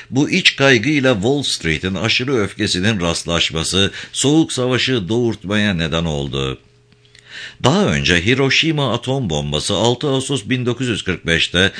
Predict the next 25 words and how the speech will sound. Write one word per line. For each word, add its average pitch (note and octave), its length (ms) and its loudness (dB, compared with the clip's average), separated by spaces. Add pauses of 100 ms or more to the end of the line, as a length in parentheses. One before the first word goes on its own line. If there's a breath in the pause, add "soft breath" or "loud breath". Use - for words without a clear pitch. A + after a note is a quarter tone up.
(160 loud breath)
o D3+ 160 0
tarihte D3 460 0
hemen C3+ 320 0
hemen A2 320 0
dize A2 260 0
gelmiş G#2 360 0
Japonlar G2+ 600 -2
kadar E2 280 -2
Rusları A2+ 520 -2
da A#2 80 2
etkilemek G2 560 0
için D#2+ 180 -4
atılmıştı. D2 840 -4 (680 loud breath)
O F3 140 2
çağdan D3+ 540 2
başlayarak D2 600 2
Truman A#2+ 400 0
hükümetinin D#2+ 540 0
yöneticiler G2 800 2
sayısı, D#2+ 680 0 (460 loud breath)
Dünya C3+ 320 4
Savaşı C#3 420 -2
sırasında E2+ 520 -2
Roosevelt D2+ 600 -2
zamanında D2 800 0